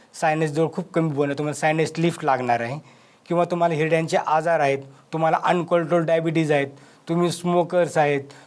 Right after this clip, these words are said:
तुम्हाला कार्डियक डिसीज आहे आणि त्यामुळे तुम्हाला इम्प्लांट करण्याला आज नाही, आणखी काही दिवस थांबावं लागेल किंवा आहे,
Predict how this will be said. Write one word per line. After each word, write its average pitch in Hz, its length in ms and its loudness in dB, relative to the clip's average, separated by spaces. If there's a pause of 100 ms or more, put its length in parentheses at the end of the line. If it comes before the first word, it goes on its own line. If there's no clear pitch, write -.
(100)
तुम्हाला 165 600 2
कार्डियक 170 420 0
डिसीज 165 380 0
आहे 143 200 2 (540)
आणि 180 220 2
त्यामुळे 202 360 0
तुम्हाला 190 220 0
इम्प्लांट 185 340 -2
करण्याला 175 280 0
आज 165 220 0
नाही, 165 180 0
आणखी 160 240 -2
काही 165 160 -2
दिवस 156 200 -6
थांबावं 156 260 0
लागेल 147 420 -2
किंवा 151 260 -4
आहे, 147 240 0